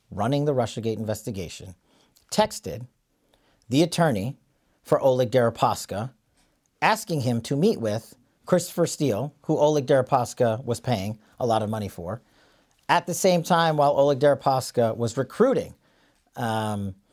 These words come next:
Charles McGonigal to essentially be a Russian asset and, and conduct criminal activity in violation of, of the United States Code? What would the media do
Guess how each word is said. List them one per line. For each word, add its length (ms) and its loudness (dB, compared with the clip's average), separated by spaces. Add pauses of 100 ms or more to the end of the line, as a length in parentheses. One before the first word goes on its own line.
(720)
Charles 260 2
McGonigal 540 0 (340)
to 840 2 (300)
essentially 400 0
be 140 2
a 60 2
Russian 260 -2
asset 420 -8
and, 140 -10 (220)
and 200 -8
conduct 300 -4
criminal 280 -2
activity 420 -6
in 80 -10
violation 440 -8
of, 80 -14 (320)
of 80 -8
the 60 0
United 340 -4
States 260 -12
Code? 260 -8 (1500)
What 400 2
would 200 0
the 80 4
media 380 4
do 500 2